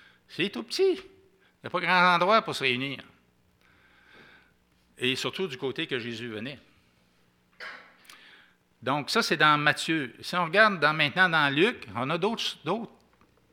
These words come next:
points intéressants qui complètent notre information sur l'entrée à Jérusalem. Toute la multitude des disciples, saisie de joie. Rappelez-vous, je vais montrer l'exemple de, du but de Paul Anderson en soixante-douze.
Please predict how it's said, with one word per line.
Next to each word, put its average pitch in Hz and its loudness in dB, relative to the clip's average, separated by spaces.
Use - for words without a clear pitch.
points 165 -10
intéressants 123 -6
qui 127 -4
complètent 165 2
notre 123 -2
information 127 0
sur - -6
l'entrée 123 -6
à 113 -6
Jérusalem. 107 -10
Toute - -6
la 175 2
multitude 160 -4
des 151 -2
disciples, 185 -6
saisie 180 2
de 170 -2
joie. 143 2
Rappelez-vous, 160 -6
je 127 -10
vais 131 -2
montrer 139 -8
l'exemple 143 -8
de, 110 -8
du 117 -14
but 139 -12
de 123 -10
Paul 147 -8
Anderson 131 -12
en 110 -12
soixante-douze. 131 -14